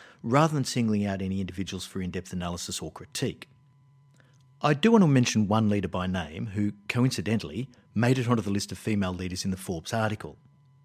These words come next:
I think what she's demonstrated has been a true standout leadership performance during this time, because she's been able to demonstrate decisiveness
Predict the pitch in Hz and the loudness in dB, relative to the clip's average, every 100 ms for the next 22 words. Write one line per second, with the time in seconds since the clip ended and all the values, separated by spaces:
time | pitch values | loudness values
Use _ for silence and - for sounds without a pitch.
0 | - - - - 120 185 185 156 - 156 | -20 -20 -16 -6 0 0 2 0 2 0
1 | 156 - 123 123 120 - 78 87 104 104 | 0 2 2 2 0 -6 -8 -10 -8 -8
2 | - 110 107 113 - - 156 151 - 123 | -4 -4 -2 -6 -8 2 2 2 -2 0
3 | 113 104 104 104 107 - - - - 143 | 2 0 -2 -2 -4 -4 -12 -12 -2 0
4 | 95 - - 98 90 82 - - 131 71 | 0 -2 -4 -4 -2 -4 -6 0 0 -2
5 | - - _ _ _ - 107 110 113 98 | -14 -20 _ _ _ -10 -6 -4 -4 -2
6 | 104 139 196 165 123 110 - 113 104 - | 0 0 0 0 2 2 0 -2 -2 -6
7 | _ 104 - 131 139 - 135 110 - | _ -8 -2 0 0 -2 -4 -4 -4